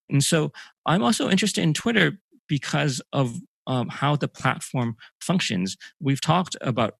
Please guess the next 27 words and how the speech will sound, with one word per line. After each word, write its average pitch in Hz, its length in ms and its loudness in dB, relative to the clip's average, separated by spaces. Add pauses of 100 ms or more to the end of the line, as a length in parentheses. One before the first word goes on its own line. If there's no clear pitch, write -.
the 120 100 -2
power 123 480 -2
of, 101 160 -4 (460)
uh, 113 140 2
retweeting, 123 680 2
but 131 140 0
then 185 160 4
there 170 160 2
is 156 80 2
also, - 260 0
like, 185 140 0
the 123 80 -4
comment 165 480 -2
box, - 560 -6
and 127 100 -2
then 131 120 0
there 123 80 0
are 117 40 4
sub 175 300 0
comments, - 580 -4
right? 117 120 0
And 127 100 0
so 131 140 0 (320)
this, 202 420 2
in 156 120 4
a 139 60 6
way, 117 340 2